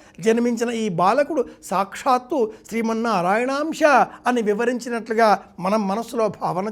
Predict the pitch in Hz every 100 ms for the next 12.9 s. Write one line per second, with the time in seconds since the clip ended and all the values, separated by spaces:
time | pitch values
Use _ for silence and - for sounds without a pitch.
0 | 208 180 180 240 302 285 - - 226 220
1 | 233 220 226 214 196 196 - - - 220
2 | 214 202 220 220 180 285 285 220 202 220
3 | 233 165 160 139 135 131 139 135 _ _
4 | _ 220 214 196 202 - - _ _ _
5 | _ 214 226 220 208 - _ - 175 -
6 | 196 208 220 - _ _ - 240 277 285
7 | 254 233 240 233 226 202 214 220 226 226
8 | 220 175 151 - - 202 202 196 202 175
9 | - - 165 190 214 208 196 226 - _
10 | _ - 233 - 302 269 233 214 214 190
11 | 208 202 202 165 - _ - 196 196 214
12 | 202 247 - - - 247 302 285 269